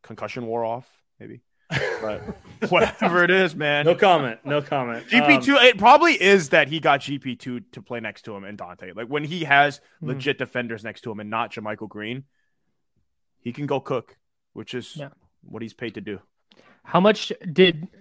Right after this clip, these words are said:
Speaker 3: to, I had two-part question. First part, did Moses Moody do enough in that last stretch of games to be a factor in the postseason rotation at all? Or is it gonna be like last year where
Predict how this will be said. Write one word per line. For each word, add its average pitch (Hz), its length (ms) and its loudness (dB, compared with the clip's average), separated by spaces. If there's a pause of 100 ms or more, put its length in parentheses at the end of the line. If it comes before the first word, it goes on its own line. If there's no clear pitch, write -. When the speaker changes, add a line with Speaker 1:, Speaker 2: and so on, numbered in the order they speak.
(180)
Speaker 3:
to, 190 400 4
I 180 80 4
had 160 300 0
two-part 180 400 2
question. 147 400 0
First 170 320 0
part, 147 340 2 (880)
did 170 540 4
Moses 196 600 0
Moody 190 320 -2
do 170 220 -2
enough 156 360 -4
in 175 80 -6
that 147 160 -6
last 156 280 -6
stretch 160 240 -6
of 151 80 -10
games 143 400 -8
to 156 100 -8
be 139 140 -6
a 135 40 -8
factor 143 360 -4
in 139 60 -8
the 135 60 -10
postseason 139 440 -10
rotation 135 440 -10
at 143 80 -8
all? 147 200 -10 (920)
Or 185 100 4
is 175 120 4
it 196 60 2
gonna 208 140 0
be 196 80 0
like 180 220 0
last 156 380 -2
year 147 120 -2
where 135 540 -2